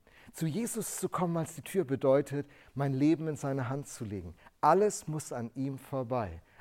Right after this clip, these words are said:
Alles, was kommt, muss an ihm vorbei. Das ist ein riesiges Geschenk. Hey, bist du zu diesem Jesus schon gegangen und hast ihn als deinen Ausweg genommen?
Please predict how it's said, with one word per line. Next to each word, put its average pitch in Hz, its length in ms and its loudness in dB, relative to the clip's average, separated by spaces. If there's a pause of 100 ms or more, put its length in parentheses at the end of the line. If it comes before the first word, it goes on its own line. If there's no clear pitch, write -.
Alles, 190 400 6
was 180 180 -2
kommt, 175 280 -2
muss 143 200 -6
an 120 160 -2
ihm 127 220 -6
vorbei. 110 540 -6 (1120)
Das - 120 -20
ist - 60 -12
ein 131 100 -4
riesiges 139 1000 -2 (160)
Geschenk. 113 400 -8 (1120)
Hey, - 240 6 (600)
bist - 320 -2
du 185 520 4 (1200)
zu - 200 -4
diesem 147 280 -2
Jesus 151 500 0
schon 131 180 -2
gegangen 123 640 -4 (340)
und 113 140 -4
hast 151 200 -4
ihn 160 100 0
als 151 180 0
deinen 139 340 2
Ausweg 156 720 2 (760)
genommen? 135 480 2